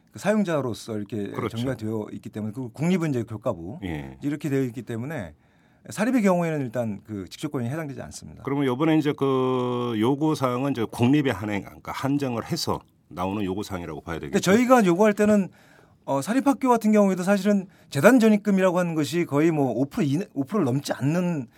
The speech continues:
Speaker 1: 구십오 프로는 사실은 교육청에서 나오는 거거든요.
Speaker 2: 쥐꼬리만 하다는 건 뭐 다
Speaker 1: 그렇-,
Speaker 2: 이 공지의 사실이죠.
Speaker 1: 네네.
Speaker 2: 예.
Speaker 1: 그, 그렇기 때문에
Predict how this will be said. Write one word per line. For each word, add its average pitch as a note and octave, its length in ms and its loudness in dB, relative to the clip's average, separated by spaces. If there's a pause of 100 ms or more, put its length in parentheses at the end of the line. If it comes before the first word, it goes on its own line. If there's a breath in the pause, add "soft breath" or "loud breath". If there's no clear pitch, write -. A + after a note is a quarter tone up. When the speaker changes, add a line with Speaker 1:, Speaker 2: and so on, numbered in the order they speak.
(220 soft breath)
Speaker 1:
구십오 G3 240 -2
프로는 G#3 220 2
사실은 F3+ 340 0
교육청에서 E3+ 320 -2
나오는 D#3+ 280 0
거거든요. C3 440 -2 (180)
Speaker 2:
쥐꼬리만 D3 480 4
하다는 A2 220 0
건 F#2 120 -2
뭐 E2+ 120 -4
다 A3+ 80 -2
Speaker 1:
그렇-, D3+ 120 2
Speaker 2:
이 D#2 120 -4
공지의 G2+ 340 2
사실이죠. F3+ 600 2
Speaker 1:
네네. F2 100 -4
Speaker 2:
예. - 160 -2 (160)
Speaker 1:
그, - 60 -20
그렇기 A3+ 300 -2
때문에 A3 460 2